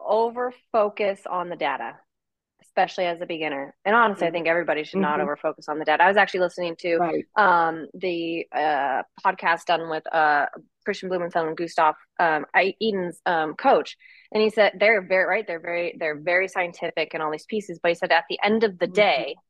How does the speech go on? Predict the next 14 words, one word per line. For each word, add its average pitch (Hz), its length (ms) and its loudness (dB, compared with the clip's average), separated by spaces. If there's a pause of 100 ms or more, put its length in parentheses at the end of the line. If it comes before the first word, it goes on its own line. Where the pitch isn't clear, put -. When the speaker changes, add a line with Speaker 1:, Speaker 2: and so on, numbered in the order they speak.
(440)
Speaker 1:
these 233 180 -2
are 220 100 2
just 190 240 -8
ways 190 420 2
for - 120 -8
you 190 100 -4
to - 100 0
understand 180 640 0
your 165 100 -2
body 180 340 4
a 156 60 0
little 151 140 -4
bit 147 160 -4
more. 131 320 -4